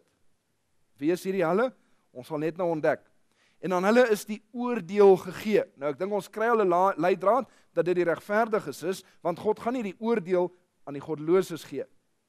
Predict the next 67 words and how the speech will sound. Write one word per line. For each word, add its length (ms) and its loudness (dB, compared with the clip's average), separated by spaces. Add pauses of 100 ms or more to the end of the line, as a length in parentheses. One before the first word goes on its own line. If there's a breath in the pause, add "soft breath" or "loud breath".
(480 soft breath)
"En 100 -2
ek 120 2
het 100 -6
die 80 -6
siele 320 -2
gesien 400 -6
van 140 -8
die 80 -6
wat 160 -2
onthoof 380 2
is 140 -8
oor 80 -6
die 80 -2
getuienis 520 -2
van 180 -10
Jesus 420 -6 (220 soft breath)
en 140 -6
oor 80 4
die 140 -4
woord 260 0
van 200 -6
God, 320 2 (280 soft breath)
en 120 -8
die 100 -2
wat 100 6
die 100 -2
dier 180 0
in 100 -2
sy 140 -2
beeld 300 -2
nie 180 0
aanbid 240 -2
het 120 -8
en 60 -4
die 60 -4
merk 260 0
op 80 -10
hulle 160 -6
voorhoof 400 -2
en 60 -10
hulle 140 0
hand 220 -4
nie 220 -4
ontvang 400 -2
het 160 -2
nie." 120 -18 (360 soft breath)
Nou, 220 2 (100)
aand 240 0
na 80 2
aand 240 2
het 80 -18
ons 160 -6
vir 140 -12
u 80 -10
gesê, 340 0
"Dis 160 -8
belangrik 400 -2
dat 160 -4
ons 160 -10
nie 80 -8
die 120 -10
merkteken 440 -6
van 160 -18
die 80 -16
dier 240 -4
moet 160 -4
hê, 140 0